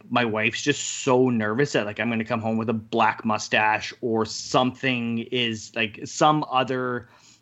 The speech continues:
uh, I guess, um, trouble or,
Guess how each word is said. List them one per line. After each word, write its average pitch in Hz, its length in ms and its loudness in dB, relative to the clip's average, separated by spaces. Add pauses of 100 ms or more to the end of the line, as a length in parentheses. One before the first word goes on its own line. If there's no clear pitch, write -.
(680)
uh, 113 560 0 (300)
I 113 100 -6
guess, - 420 -6 (840)
um, 95 540 -10 (540)
trouble 117 680 0
or, 110 480 0